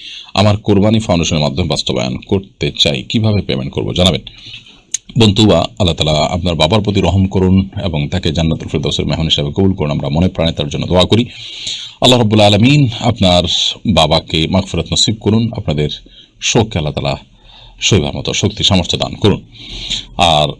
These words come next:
মেয়েদের জন্য কবর জিয়ারত করার নিষেধাজ্ঞার বিষয়ে আমাদের দুটি মত রয়েছে। অনেক ওলামা একরাম বলেছেন যে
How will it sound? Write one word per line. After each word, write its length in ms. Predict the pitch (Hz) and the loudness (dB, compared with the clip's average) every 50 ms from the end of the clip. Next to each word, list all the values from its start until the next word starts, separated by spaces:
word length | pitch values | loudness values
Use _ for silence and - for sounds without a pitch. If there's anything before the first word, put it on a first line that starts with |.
| - - 95 | -2 2 4
মেয়েদের 280 | 101 117 147 160 170 | 6 6 6 4 4
জন্য 200 | 156 170 165 160 | 2 2 0 0
কবর 220 | - - 110 104 98 | 2 0 0 0 2
জিয়ারত 280 | 90 90 85 78 - | 2 0 0 -2 -2
করার 300 | - - 85 82 82 78 - | -2 0 2 2 2 2 2
নিষেধাজ্ঞার 480 | 90 92 92 - - 127 120 110 117 98 | 2 2 4 4 4 2 2 2 2 2
বিষয়ে 280 | 87 87 - - 92 82 | 2 2 2 2 2 2
আমাদের 320 | 78 82 90 92 92 82 | 2 2 2 0 0 0
দুটি 320 | 101 104 107 139 139 135 - - | 0 0 2 4 2 2 2 2
মত 220 | 110 98 98 - | 0 0 2 2
রয়েছে। 260 | 139 147 139 - 180 | 2 2 2 2 2
অনেক 160 | 180 170 156 | 2 2 2
ওলামা 160 | 151 139 135 135 | 2 2 2 0
একরাম 200 | - 139 123 107 | 2 2 2 2
বলেছেন 300 | 113 113 107 - 113 110 | 2 2 2 2 2 4
যে 220 | 117 113 113 | 4 4 2